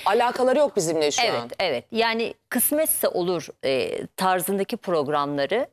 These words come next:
Speaker 2: e, YouTube'da olması bence çok tehlikeli. Yani,
Speaker 1: Her şeyi yapabilecekleri anlamına
Speaker 2: e,
Speaker 1: geliyor.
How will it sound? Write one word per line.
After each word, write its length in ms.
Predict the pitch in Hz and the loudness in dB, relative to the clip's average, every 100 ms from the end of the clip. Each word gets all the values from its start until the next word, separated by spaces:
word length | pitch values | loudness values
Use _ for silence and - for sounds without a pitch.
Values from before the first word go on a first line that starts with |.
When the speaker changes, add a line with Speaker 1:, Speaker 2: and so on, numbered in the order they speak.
| - - - - | -14 -20 -12 -2
Speaker 2:
e, 60 | 170 156 143 | 0 2 2
YouTube'da 680 | 151 170 214 262 208 - - | 0 0 0 -2 -4 -4 -2
olması 640 | - 175 151 143 - 254 | 0 -2 -2 -2 0 0
bence 440 | 202 208 170 175 202 _ | 2 0 -2 -2 -4 _
çok 240 | - - | -10 -8
tehlikeli. 560 | - 143 135 - 117 113 _ _ _ _ _ _ _ _ _ | -8 -8 -8 -6 -6 -8 _ _ _ _ _ _ _ _ _
Yani, 300 | 165 156 143 | -2 0 0
Speaker 1:
Her 140 | 135 233 | 0 2
şeyi 180 | 233 214 | 4 4
yapabilecekleri 600 | 196 190 175 180 - 175 | 4 2 2 2 4 2
anlamına 380 | 165 156 151 | 2 2 0
Speaker 2:
e, 40 | 143 | 0
Speaker 1:
geliyor. 280 | 254 233 | 0 2